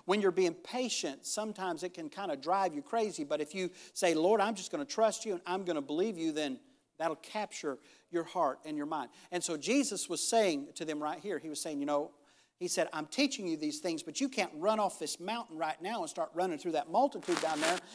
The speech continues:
and tell them, 'We're no longer under the law, we're under grace.'" Why? Because the Lamb had not yet been slain. Because Jesus had not yet been sacrificed. He had not yet been crucified on Calvary. So he taught that.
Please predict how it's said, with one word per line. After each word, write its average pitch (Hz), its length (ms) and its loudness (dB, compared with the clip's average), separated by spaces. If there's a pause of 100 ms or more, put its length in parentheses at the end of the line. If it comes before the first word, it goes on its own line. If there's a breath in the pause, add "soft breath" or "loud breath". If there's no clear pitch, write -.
(140)
and 170 200 0
tell 196 180 4
them, 160 160 0
'We're 208 120 0
no 185 160 4
longer 170 300 2
under 143 200 0
the 143 80 -2
law, 190 260 4
we're 170 140 0
under 147 160 -2
grace.'" 156 460 0 (180 soft breath)
Why? 190 340 4 (340 loud breath)
Because 175 400 0
the 156 120 -4
Lamb 175 320 0
had 156 180 -10
not 165 220 -6
yet 143 220 -8
been 135 180 -14
slain. 135 440 -8 (1400)
Because 180 260 2
Jesus 202 440 0
had 185 160 -6
not 175 200 -4
yet 160 200 -4
been 151 160 -6
sacrificed. 147 640 -6
He 185 100 -4
had 156 120 -2
not 170 200 0
yet 160 160 -6
been 143 140 -8
crucified 135 800 -6 (500 soft breath)
on 120 360 -4 (360)
Calvary. 131 560 -2 (460 soft breath)
So 175 280 6
he 214 160 -2
taught 240 340 4
that. 123 240 2